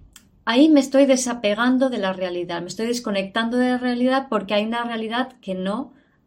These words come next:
acepto y asumo. Y ni siquiera soy consciente de cuál es esa, esa realidad que acepto y asumo. Entonces, lo, aquí la clave es, a lo que os invito, cuando empieces a verte y que tu mente está creándose películas mentales, para,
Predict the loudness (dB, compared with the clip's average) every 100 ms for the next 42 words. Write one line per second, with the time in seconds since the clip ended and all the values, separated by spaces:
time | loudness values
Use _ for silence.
0 | -12 -10 -6 -8 -2 -2 0 -2 -6 -6
1 | -6 -6 -10 _ _ -4 -2 -2 -4 2
2 | 2 4 -2 -2 -6 -4 -4 -4 -4 -6
3 | -6 -8 -6 -8 -6 -8 -6 -4 -4 -4
4 | -6 -8 -14 -8 -10 -8 -10 -10 -12 -10
5 | -10 -12 -20 _ _ -6 -6 -6 -6 -4
6 | -4 -6 0 0 0 2 4 4 4 2
7 | -2 -4 -6 -4 -4 -4 -2 -2 -2 -2
8 | -4 -8 _ -14 -14 -8 -4 -4 -4 -4
9 | -2 0 4 4 4 2 2 4 4 2
10 | -4 -6 -6 -8 -4 -2 0 2 2 0
11 | 0 0 0 -2 0 0 0 -2 -6 -6
12 | -6 -6 -2 0 0 2 2 4 2 2
13 | 0 -2 -4 -14 _ _ _ _ -10 -10
14 | -8 -10